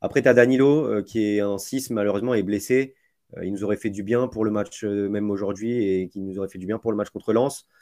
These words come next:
Donc, le problème, en fait, c'est que, c'est que t'as beaucoup de blessés, t'as beaucoup d'absents, et c'est des joueurs, en fait, importants à leur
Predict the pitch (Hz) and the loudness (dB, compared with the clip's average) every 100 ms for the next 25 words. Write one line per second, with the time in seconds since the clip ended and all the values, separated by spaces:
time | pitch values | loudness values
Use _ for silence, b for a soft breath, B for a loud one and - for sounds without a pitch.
0 | b b b b 85 123 - 147 160 127 | b b b b -2 -2 6 6 6 4
1 | 156 - 117 117 110 107 104 101 101 98 | 0 0 -2 0 2 2 2 2 0 -2
2 | 87 73 71 - 98 - 95 110 147 110 | -4 -8 -10 -12 -8 -4 -4 -4 -8 -4
3 | 117 113 - 135 143 110 104 - 127 110 | -2 0 0 0 0 -2 -4 -2 -2 -2
4 | - 127 135 113 - 98 92 120 107 135 | -2 -4 -2 -4 -4 -4 -2 -4 -4 -6
5 | 123 - 117 117 - 127 104 | -10 -10 -10 -10 -4 -2 -2